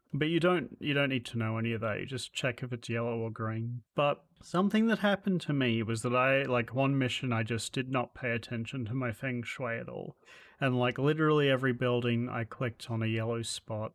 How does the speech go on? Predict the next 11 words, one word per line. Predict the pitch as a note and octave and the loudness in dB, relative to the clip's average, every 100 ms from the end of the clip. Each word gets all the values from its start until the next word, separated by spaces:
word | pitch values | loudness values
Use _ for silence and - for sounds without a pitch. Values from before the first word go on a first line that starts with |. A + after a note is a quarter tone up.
| - | -6
And | C3+ | -4
suddenly | - F3 G3+ A3+ A3 G3+ G3 | 0 2 2 2 2 2 2
my | E3+ D3 | 2 0
feng | - D3 D3 | 0 0 0
shui | - D3+ C#3 C3 | -2 0 2 2
dropped | A#2+ B2+ - - - | 0 0 0 -6 -14
to, | - | -8
like, | C3 A#2+ A#2 - - _ _ _ | 0 0 0 -4 -12 _ _ _
"You | C#3 C3 | 0 2
have, | C3 C3 B2 B2+ - _ - | 4 2 0 -6 -14 _ -8
um, | D#3+ D3 C#3 C#3 | -2 0 0 -2